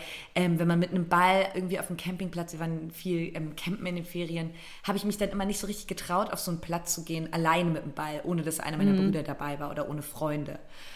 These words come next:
Speaker 1: Und ich find's, und man sieht da viel häufiger, also damals war das auch so, weil da immer nur Jungs alleine waren, nie Mädels alleine.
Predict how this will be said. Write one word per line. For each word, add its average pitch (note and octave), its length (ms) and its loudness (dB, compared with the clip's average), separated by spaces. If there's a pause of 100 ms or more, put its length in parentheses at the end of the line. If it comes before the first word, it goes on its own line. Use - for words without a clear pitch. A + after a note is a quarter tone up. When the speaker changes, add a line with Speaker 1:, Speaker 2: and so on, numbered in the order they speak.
(140)
Speaker 1:
Und A3 100 2
ich G#3+ 120 0
find's, A3+ 340 -2
und G3+ 300 -2
man G3 160 2
sieht A3 180 -2
da G3 60 6
viel B3+ 340 2
häufiger, G3 680 2
also D#3 160 -2
damals E3 400 0 (240)
war G3+ 280 6
das A#3+ 140 2
auch D#3 100 -4
so, G3 200 -2
weil G3 80 6
da G3 100 4
immer A3+ 180 2
nur A3 100 2
Jungs C4+ 440 4
alleine D3+ 460 -4
waren, D3 220 -4
nie A3+ 140 4
Mädels F3 360 2
alleine. C#3 460 -6